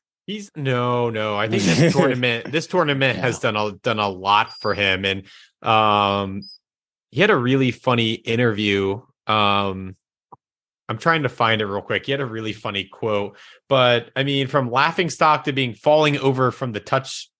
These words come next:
Speaker 1: from the touch
Speaker 2: Yes.
Speaker 1: side, um, and having some of the worst, uh, sideways passing football I've ever watched in my life. Um, here,
Speaker 2: I
Speaker 1: you
Speaker 2: thought
Speaker 1: wanna
Speaker 2: you knew. I am so sorry.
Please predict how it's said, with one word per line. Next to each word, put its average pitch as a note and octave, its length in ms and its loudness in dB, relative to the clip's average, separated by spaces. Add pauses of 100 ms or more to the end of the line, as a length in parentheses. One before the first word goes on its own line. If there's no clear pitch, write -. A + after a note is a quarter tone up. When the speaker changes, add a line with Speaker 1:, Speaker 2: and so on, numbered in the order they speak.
Speaker 1:
from A#2+ 120 -8
the G#2 80 -4
touch - 280 -2
Speaker 2:
Yes. F#2+ 520 2 (600)
Speaker 1:
side, A#2 60 0
um, G#2+ 500 2
and G#2 100 -8
having G#2+ 520 -6
some F3 200 0
of C#3+ 80 0
the A#2 80 2
worst, C3 600 -2 (680)
uh, G#2 300 2
sideways C3 840 0
passing B2 540 -4
football C#3 320 -2
I've G2+ 160 0
ever G2+ 180 -6
watched A2 360 -2
in G#2+ 60 -4
my F2+ 120 -2
life. G2 420 -2 (420)
Um, G#2 580 0 (500)
here, C#3+ 220 2
Speaker 2:
I - 20 -2
Speaker 1:
you B2+ 60 -4
Speaker 2:
thought B2+ 120 4
Speaker 1:
wanna D#3 180 2
Speaker 2:
you C3+ 140 2
knew. A2+ 400 0 (480)
I G2+ 160 -2
am G2 220 -2
so G#2+ 400 -4
sorry. F2+ 500 -6